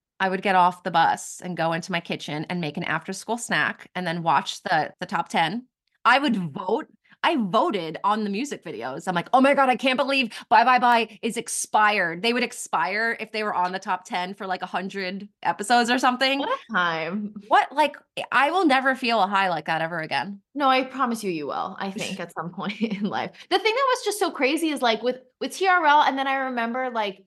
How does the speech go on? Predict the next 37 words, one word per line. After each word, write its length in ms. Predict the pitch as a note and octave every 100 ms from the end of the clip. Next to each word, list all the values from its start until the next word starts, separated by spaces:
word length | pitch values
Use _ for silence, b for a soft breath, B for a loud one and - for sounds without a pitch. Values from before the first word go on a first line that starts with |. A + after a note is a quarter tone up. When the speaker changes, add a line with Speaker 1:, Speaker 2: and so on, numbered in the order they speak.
| _ _ _ -
Speaker 2:
on, 200 | B3 A#3 G#3+
was 160 | C4
it 60 | D#4
on 160 | D#4+
M 160 | C4 D4
T 200 | F#4 F4+
V 220 | C4 C#4
in 120 | C4+ C4+
the 80 |
mornings 540 | A#3 G#3 A#3+ C4+ A#3 G#3+
before 280 | G#3+ G#3+ G#3
school, 280 | - G#3
they 100 | F#3+
would, 100 | F#3 F#3
like, 140 | F3+
play 220 | - G3
music 380 | F#3+ F#3 G3 G3+
videos, 400 | A#3 B3 B3+ C4 B _
and 100 | C#4+
it 80 | D4+
was 180 | D4+ -
such 300 | - C#4+ C4+
a 100 | D#4
big 380 | A3 C4 A3 F3
deal 280 | G#3 D4+ A3+
because, 360 | A3 A#3 A3+
like, 180 | A#3+ G#3+ - _ _ _ _ _
I, 140 | D4 -
like, 160 | A#3+ D#4+
the 100 | D4+
internet 300 | E4+ B4 A4
obviously 320 | A3 G#3 A3
existed, 580 | F#3 E3+ D#3 - A#3+ A#3+
but, 200 | A#3+ G#3
like, 280 | A#3+ A3+ - _ _ _ _
we 200 | - D4
didn't 220 | C4+ A4